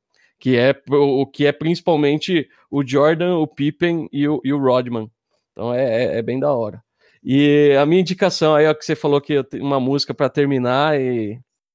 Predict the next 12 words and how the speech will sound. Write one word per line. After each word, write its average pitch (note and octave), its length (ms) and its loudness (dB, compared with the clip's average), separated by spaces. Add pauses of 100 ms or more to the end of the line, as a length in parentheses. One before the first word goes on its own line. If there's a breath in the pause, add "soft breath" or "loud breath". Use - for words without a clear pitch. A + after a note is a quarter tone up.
não D3+ 220 2
necessariamente C#3+ 920 -2
caindo C#3+ 340 0
no C3+ 120 -2
tema, D3 480 -2
mas C#3 460 -4 (440)
um, E3+ 360 -6 (180)
um F3 100 -4
desviozinho. E3 920 -2 (440 soft breath)
Também C#3 280 2
a D3 40 4
minha D3+ 220 4